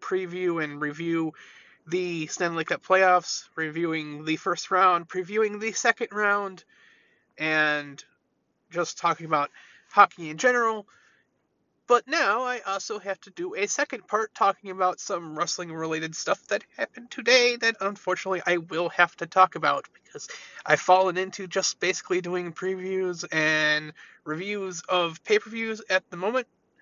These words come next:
And, uh, that's just kinda where it is right now for wrestling. Uh, uh,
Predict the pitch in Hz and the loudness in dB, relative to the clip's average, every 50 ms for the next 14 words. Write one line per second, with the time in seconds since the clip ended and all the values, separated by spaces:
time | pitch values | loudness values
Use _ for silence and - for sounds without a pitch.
0 | _ _ - - _ _ _ _ _ - 160 165 170 175 175 175 175 175 175 180 | _ _ -20 -20 _ _ _ _ _ -2 0 2 4 4 6 4 4 2 0 -4
1 | 180 180 175 170 170 175 185 175 175 175 175 170 - - _ _ _ _ _ _ | -6 -10 -10 -4 -2 0 2 2 4 2 2 0 -4 -12 _ _ _ _ _ _
2 | _ _ _ _ _ _ _ _ _ _ _ - - _ - _ _ _ _ _ | _ _ _ _ _ _ _ _ _ _ _ -20 -20 _ -20 _ _ _ _ _
3 | 160 165 175 - - 190 180 - - 190 190 190 185 185 180 185 190 185 190 196 | 0 0 0 0 -4 -6 -6 -6 -4 -4 -4 -2 -2 -4 -4 -2 -2 -2 -2 -2
4 | 208 190 160 - 170 165 - 160 165 160 151 - - 156 170 165 156 - 156 151 | -2 -4 -4 -6 -8 -10 -8 -4 -6 -6 -6 -6 -8 -6 -6 -6 -6 -8 -12 -12
5 | 151 147 _ - _ _ _ _ _ _ _ - - 143 151 147 147 143 139 - | -12 -14 _ -20 _ _ _ _ _ _ _ -14 -10 -10 -8 -6 -6 -8 -10 -12
6 | - _ _ _ _ _ _ _ _ _ _ _ _ _ _ _ _ _ _ _ | -14 _ _ _ _ _ _ _ _ _ _ _ _ _ _ _ _ _ _ _
7 | _ _ _ _ _ _ - 165 151 143 139 143 143 - | _ _ _ _ _ _ -4 -2 -2 0 0 -2 -6 -8